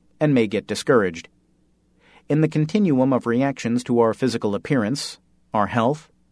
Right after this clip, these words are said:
our social, financial, educational, and mental status, where do you stand? Very, very few have it all,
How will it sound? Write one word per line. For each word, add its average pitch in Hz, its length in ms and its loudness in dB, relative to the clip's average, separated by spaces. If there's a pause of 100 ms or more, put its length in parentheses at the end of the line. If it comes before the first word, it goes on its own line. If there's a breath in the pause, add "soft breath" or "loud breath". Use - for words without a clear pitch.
(160)
our 110 120 0
social, 147 640 0
financial, 131 720 -2 (120)
educational, 123 840 -2
and 107 160 -4
mental 131 280 0
status, 95 540 -6 (600)
where 147 200 4
do 151 80 2
you 160 160 -2
stand? 107 500 -2 (1200)
Very, 160 340 2
very 156 300 4
few 117 360 0
have 110 200 -4
it 107 80 -2
all, 85 340 2